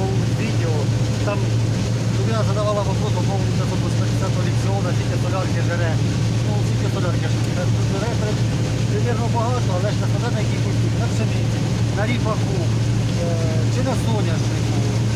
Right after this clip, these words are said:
чи на кукурудзі, чи на сої. Це ж, ну, зовсім, зовсім, ну, різний. І в нього стоїть Петель Мерседес, е, допустим, да? У шістсотого теж Мерседес, мощніший.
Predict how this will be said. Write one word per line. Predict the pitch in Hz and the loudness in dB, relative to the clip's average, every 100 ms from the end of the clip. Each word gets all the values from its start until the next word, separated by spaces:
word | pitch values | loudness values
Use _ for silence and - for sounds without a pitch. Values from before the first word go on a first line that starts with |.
| - - | 0 0
чи | 208 220 220 | 0 0 0
на | - | 0
кукурудзі, | - 208 214 214 - - - - - - - - | 0 0 0 0 0 0 0 0 0 0 0 0
чи | - - | 0 0
на | - - | 0 0
сої. | 240 208 - - | 0 0 0 0
Це | - | 0
ж, | - | 0
ну, | 202 - - - - - | 0 0 0 0 0 0
зовсім, | - - - - - - - - | 0 0 0 0 0 0 0 0
зовсім, | - - - 226 | 0 0 0 0
ну, | - - - - - - - - - | 0 0 0 0 2 2 2 0 0
різний. | 233 190 - - - - - - - - - - 185 | 2 2 0 0 0 0 0 0 0 0 0 0 2
І | - | 0
в | 262 | 0
нього | 208 214 | 0 0
стоїть | - 226 - - - | 0 0 0 0 0
Петель | 233 233 - - | 0 0 0 0
Мерседес, | 160 156 294 - 175 143 | 0 0 0 0 0 0
е, | - - 127 - - | 0 0 0 0 0
допустим, | - - - - - - | 0 0 0 0 0 0
да? | 180 214 208 190 - - | 0 0 0 0 0 0
У | 175 | -2
шістсотого | - - - 247 240 220 - | -2 0 0 0 0 0 0
теж | 233 233 190 185 | 0 0 0 -2
Мерседес, | 185 - 180 180 156 - - | 0 0 0 0 0 0 0
мощніший. | - - - - - - | 0 0 0 0 0 0